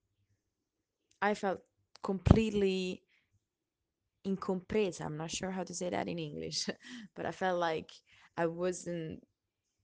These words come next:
people wouldn't understand me because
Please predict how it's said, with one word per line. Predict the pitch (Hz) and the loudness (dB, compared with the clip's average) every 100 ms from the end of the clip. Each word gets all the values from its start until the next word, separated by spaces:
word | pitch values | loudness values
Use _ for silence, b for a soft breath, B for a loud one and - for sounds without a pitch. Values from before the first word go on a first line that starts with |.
| _ - _ _ - | _ -16 _ _ -6
people | 196 196 180 | -2 0 2
wouldn't | 190 190 185 | 2 0 -2
understand | 180 165 - 196 233 180 | -4 -6 -6 -4 -4 -4
me | 151 160 - _ _ _ - b b b b _ 165 | -6 -10 -16 _ _ _ -20 b b b b _ -4
because | 180 - 180 170 165 165 - - | -4 0 0 2 0 -4 -16 -20